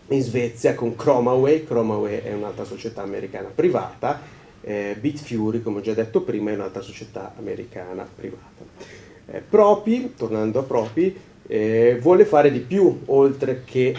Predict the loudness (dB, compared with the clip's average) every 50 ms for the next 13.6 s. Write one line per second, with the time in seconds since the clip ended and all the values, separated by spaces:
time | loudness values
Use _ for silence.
0 | -4 -4 -2 0 2 2 4 4 2 2 2 0 0 0 -2 -4 -8 -8 -4 -4
1 | -2 -2 -2 -2 -4 -4 -6 -8 -4 0 2 4 4 4 2 0 0 0 0 0
2 | 0 -2 -4 -8 -14 -14 -10 -6 -6 -4 -4 -4 -4 -2 -2 -2 0 -2 -2 -4
3 | -4 -6 -8 -8 -10 -10 -8 -6 -6 -4 -4 -6 -6 -8 -8 -8 -8 -6 -6 -4
4 | -4 -4 -2 -2 0 0 2 4 4 2 2 0 0 0 0 2 0 -2 -2 0
5 | 0 0 2 2 2 4 4 4 2 2 0 0 -2 -4 -4 -2 0 0 0 -2
6 | -4 -6 -8 -6 -4 -4 -4 -2 -2 -2 -2 -2 -2 -4 -6 -6 -6 -6 -6 -6
7 | -6 -6 -8 -8 -8 -10 -12 -12 -16 -20 -20 -20 -20 -20 -20 -20 -20 -20 -20 -20
8 | -20 -20 -10 -4 4 6 6 6 6 4 4 4 4 6 6 6 6 6 6 6
9 | 4 2 0 2 6 8 8 8 8 6 4 2 4 8 10 10 10 10 10 8
10 | 8 10 8 6 6 4 4 2 2 2 2 0 0 0 0 0 0 0 -2 -6
11 | -16 -20 -20 -12 -4 2 4 6 6 6 4 2 0 0 0 0 0 0 -2 -2
12 | -2 -2 -2 -2 -2 -2 -4 -4 -4 -4 -6 -6 -4 -4 -4 -4 -4 -6 -6 -6
13 | -6 -8 -8 -6 -6 -6 -6 -8 -10 -14 -20